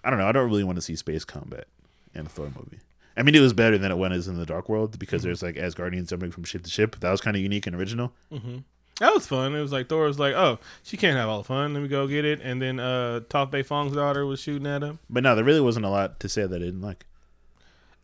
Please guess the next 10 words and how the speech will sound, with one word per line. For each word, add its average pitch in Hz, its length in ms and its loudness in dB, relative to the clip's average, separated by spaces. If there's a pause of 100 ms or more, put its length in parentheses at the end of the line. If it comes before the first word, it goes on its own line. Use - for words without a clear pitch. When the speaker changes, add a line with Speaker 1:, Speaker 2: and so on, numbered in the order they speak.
(100)
Speaker 2:
Um, 165 600 8 (960)
the 156 80 -4
Planet 185 320 6
Hulk 165 380 2 (760)
storyline 147 540 0
was, 131 240 -10 (140)
I 247 100 10
mean, 233 340 6
uh, 202 160 4
again, 165 420 0